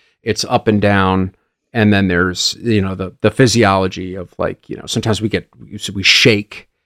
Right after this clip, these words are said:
um, when we're, we're really in the zone. And that doesn't always mean a bad thing. Like, some people want to avoid,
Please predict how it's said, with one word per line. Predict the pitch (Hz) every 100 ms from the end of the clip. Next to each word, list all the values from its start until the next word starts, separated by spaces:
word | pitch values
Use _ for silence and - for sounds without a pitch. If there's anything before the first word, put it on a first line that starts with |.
| _ _ _ -
um, | 104 95 90 87 87 _ _ _ - - -
when | 113 104
we're, | 98 92 82 -
we're | 117
really | 113 113
in | 101
the | 101
zone. | 123 165
And | 151
that | 151
doesn't | 190 190 -
always | 156 151
mean | 151 127
a |
bad | 101 113 117 127
thing. | - 80 -
Like, | 92
some | - 120
people | 135 110
want | 113 110
to | 95
avoid, | 98 110 107 104 92